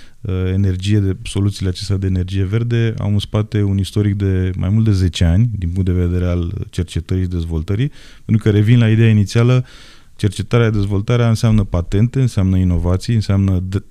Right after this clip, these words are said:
drept de proprietate intelectuală, care generează și el venituri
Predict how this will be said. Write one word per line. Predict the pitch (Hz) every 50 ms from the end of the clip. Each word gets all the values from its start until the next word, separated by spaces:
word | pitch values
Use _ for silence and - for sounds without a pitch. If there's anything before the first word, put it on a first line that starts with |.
| - - -
drept | 95 98 107 110 113
de | 107 95
proprietate | - - 95 82 95 92 - 95 95 92 107
intelectuală, | 98 95 - 92 90 82 - - 87 87 95 107 123 139 151 156 147 -
care | - 110 113 120
generează | 117 113 110 104 107 110 117 117 113 117
și | 107 - - 104
el | 104 104 104 101 - - - - - - - - -
venituri | 92 95 98 104 98 82 - - -